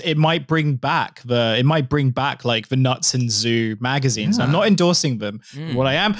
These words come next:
Speaker 1: but what I am saying is that without Nuts and Zoo magazine, uh, and the, and the wonderful articles that were written in there, we wouldn't have people
Speaker 3: Yeah.
Speaker 1: like Martin Daubney.
Speaker 2: It's true.
Speaker 1: Uh,
Speaker 3: Lucy Pinder, society needs you back.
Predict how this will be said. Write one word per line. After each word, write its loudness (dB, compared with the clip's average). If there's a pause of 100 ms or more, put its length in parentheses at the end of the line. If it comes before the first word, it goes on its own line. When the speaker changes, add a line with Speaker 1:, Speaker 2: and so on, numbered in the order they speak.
(120)
Speaker 1:
but -2
what 2
I 0
am 2
saying 0
is 0
that -2
without -2
Nuts 0
and 0
Zoo 2
magazine, -2 (380)
uh, 0
and 0
the, 2
and -2
the 2
wonderful 2
articles -2
that -2
were -4
written -2
in -2
there, -2
we -2
wouldn't 0
have -2
people -4
Speaker 3:
Yeah. 0
Speaker 1:
like 0
Martin 0
Daubney. -4 (120)
Speaker 2:
It's -16
true. -4
Speaker 1:
Uh, 2 (720)
Speaker 3:
Lucy 0
Pinder, 4
society 0
needs 0
you 2
back. -4